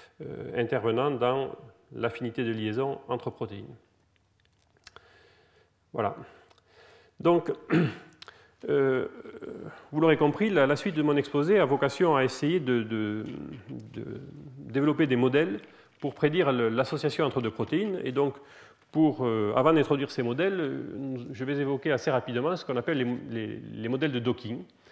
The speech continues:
Alors, le docking, le mot anglais, donc, signifie, euh, la traduction directe, c'est l'arrimage de deux molécules.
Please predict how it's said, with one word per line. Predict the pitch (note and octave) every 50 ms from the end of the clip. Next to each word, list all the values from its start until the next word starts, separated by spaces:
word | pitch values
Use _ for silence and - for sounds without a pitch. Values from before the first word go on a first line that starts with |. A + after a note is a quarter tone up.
| - - - _ -
Alors, | A2 A2
le | A2+ B2
docking, | A2 A#2 A#2 - E3 F3 E3
le | C#3 A#2+
mot | A#2 A#2+
anglais, | A2+ A2+ A#2 C3+ D3
donc, | B2+ A#2+ A#2+ A2
signifie, | - B2 A2+ G#2 - - A#2 A2 G#2 G2+
euh, | G#2+ G#2 G#2+ A#2 - - C3
la | A2+ A2+
traduction | G#2+ - B2+ B2+ A2+ - - B2
directe, | A#2 B2 B2 A#2+ -
c'est | - A#2
l'arrimage | G#2+ A#2 A#2 B2 C#3+ C#3+ D#3 D#3 C3+ G2+
de | - A#2
deux | A2+ A2+
molécules. | G#2+ G#2 G#2 A2 - - G3 G3 G3+